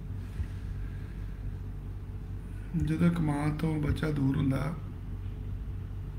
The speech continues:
ਜਦੋਂ ਇੱਕ ਬੱਚੇ ਦੇ ਦਰਦ ਹੁੰਦੀ ਹੈ, ਉਹ ਆਪਣੇ ਪੇਰੈਂਟਸ ਨੂੰ ਲੱਭਦਾ। ਜਦੋਂ ਵੀ ਕਿਸੇ ਨੂੰ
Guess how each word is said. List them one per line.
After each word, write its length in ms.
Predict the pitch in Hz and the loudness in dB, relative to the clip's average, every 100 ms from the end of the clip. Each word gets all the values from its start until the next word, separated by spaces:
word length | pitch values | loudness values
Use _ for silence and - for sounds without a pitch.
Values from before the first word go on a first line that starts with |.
| - - - - - - - - - - - - 160 | -4 -4 -6 -6 -6 -6 -6 -6 -6 -6 -4 -2 4
ਜਦੋਂ 320 | 165 175 180 | 6 8 8
ਇੱਕ 140 | 180 180 - - - | 4 0 0 -2 2
ਬੱਚੇ 280 | 151 - 165 | 2 4 6
ਦੇ 100 | 165 | 6
ਦਰਦ 320 | 151 151 170 | 6 6 6
ਹੁੰਦੀ 400 | 151 147 151 156 | 6 6 4 4
ਹੈ, 100 | 160 | 4
ਉਹ 120 | 151 | 2
ਆਪਣੇ 300 | 131 147 147 143 - - - | 0 0 -2 -2 -2 -2 0
ਪੇਰੈਂਟਸ 360 | 143 156 147 | 2 2 2
ਨੂੰ 160 | 151 139 | 2 4
ਲੱਭਦਾ। 320 | 127 127 127 120 - - - - - - - - - - - - - - - - - - - - - - - - - - - - - - - - - - - - - - - - - - - - - - - - - | 4 4 2 2 -2 -4 -4 -6 -6 -6 -6 -6 -6 -4 -2 -4 -6 -8 -8 -6 -6 -6 -4 -4 -4 -4 -6 -6 -4 -4 -6 -6 -6 -4 -2 -2 -2 -4 -6 -6 -6 -6 -4 -4 -4 -6 -6 -6 -4 -4 -4 -4 0
ਜਦੋਂ 240 | 156 170 | 4 8
ਵੀ 100 | 170 | 8
ਕਿਸੇ 340 | 170 156 - 156 | 6 2 2 2
ਨੂੰ 320 | 156 170 | 4 2